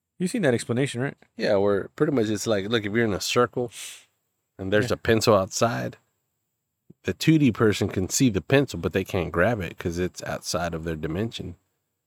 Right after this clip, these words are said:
Speaker 2: But the three D person can see the two D, get the pencil, and do some weird shit that they wanna do. And, and the two D person or the two D individual is like, "How the fuck did you do that?"
Speaker 1: Mm-hmm.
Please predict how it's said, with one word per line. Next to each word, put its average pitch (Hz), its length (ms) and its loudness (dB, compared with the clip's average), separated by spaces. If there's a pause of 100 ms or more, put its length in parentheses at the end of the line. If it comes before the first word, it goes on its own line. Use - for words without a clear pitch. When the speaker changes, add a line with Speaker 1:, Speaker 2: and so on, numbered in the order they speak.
(240)
Speaker 2:
But 92 120 -6
the 87 100 -4
three 95 460 0
D 92 260 -2
person - 1000 -6 (420)
can 98 160 -4
see 101 200 -2
the 87 120 -4
two 160 300 4
D, 90 360 0 (800)
get 135 220 2
the 127 100 2
pencil, 92 640 -2 (440)
and 92 140 -2
do 113 120 4
some 95 240 0
weird 104 180 2
shit 135 280 2
that 95 160 -6
they 92 100 2
wanna 92 260 2
do. 127 320 2
And, 90 280 0
and 90 260 -4
the 87 80 -6
two 127 180 4
D 123 140 2
person 92 540 -2
or 90 120 -4
the 85 120 -2
two - 180 2
D 95 300 2
individual 98 440 0
is 90 80 -6
like, 78 200 -8
"How 147 180 -8
the 156 140 -10
fuck 143 240 -14
did 127 200 -4
you 135 120 -2
do 147 240 -2
that?" 143 280 -4
Speaker 1:
Mm-hmm. 147 80 -10